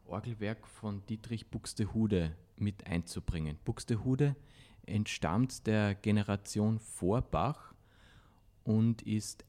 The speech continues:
eines der großen, vielleicht sogar das wichtigste Vorbild von Bach. Von Buxtehude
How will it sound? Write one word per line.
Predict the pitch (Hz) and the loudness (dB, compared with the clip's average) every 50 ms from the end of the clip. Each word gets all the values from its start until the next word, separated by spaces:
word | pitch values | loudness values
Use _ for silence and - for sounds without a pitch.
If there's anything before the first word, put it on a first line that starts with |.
| - - - | -14 -6 -2
eines | 85 95 107 120 131 - - | 0 2 4 4 2 0 0
der | - 117 107 | -2 -2 -2
großen, | - - 92 87 90 98 104 - - - 135 131 - - | -2 -4 -4 -2 -2 -2 -2 -4 -4 -2 0 0 0 -4
vielleicht | - - 107 90 82 87 127 - | -6 -4 -2 -2 0 -2 -2 -4
sogar | - - 120 - - 107 113 120 | -6 -6 -6 -4 -2 -2 -2 -2
das | - - 101 104 110 - - - 98 98 | -4 -4 -4 -4 -2 -4 -6 -8 -6 -6
wichtigste | 117 123 - - - 104 - - - - 101 95 | -6 -6 -6 -4 -6 -6 -4 -6 -6 -4 -4 -4
Vorbild | - - - - 87 87 90 - - - 90 87 90 85 82 - - - - _ _ _ - - | -4 -8 -8 -4 -2 -2 -2 -2 -2 -2 0 0 0 -2 -4 -6 -14 -20 -20 _ _ _ -20 -20
von | - - 95 87 82 - | -4 -2 0 0 0 -2
Bach. | - - - - - - - - - - - - | -4 -6 -8 -8 -12 -16 -20 -20 -20 -20 -10 -2
Von | - 101 98 | -2 0 0
Buxtehude | 120 120 - - - 127 110 120 131 139 156 160 156 | -2 -4 -4 -4 -4 -2 -2 -2 -2 -2 -2 -2 -4